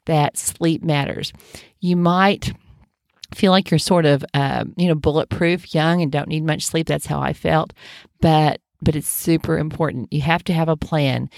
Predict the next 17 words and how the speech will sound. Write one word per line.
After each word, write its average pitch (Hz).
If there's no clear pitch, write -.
It's -
not 160
gonna 185
just 170
happen 147
unless 143
you're 139
intentional. 139
You're 160
not 156
being 220
lazy 165
when 156
you 143
let 143
yourself 160
relax, 165